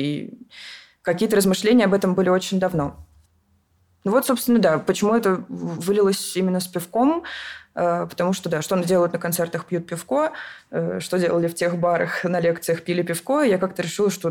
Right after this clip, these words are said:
ну, будем рисовать с пивком. Вот. Да,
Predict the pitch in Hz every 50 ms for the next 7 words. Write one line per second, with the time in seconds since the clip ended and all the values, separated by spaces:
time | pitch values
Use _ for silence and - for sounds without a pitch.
0 | - - - - 160 160 151 - 180 208 208 185 156 - - 202 185 175 156 156
1 | 151 - - 165 156 - - - 151 147 151 - - - - - - - - _
2 | _ _ - 147 151 143 143 143 - _ _ _ _ _ _ _ _ _ - -
3 | 160 185 262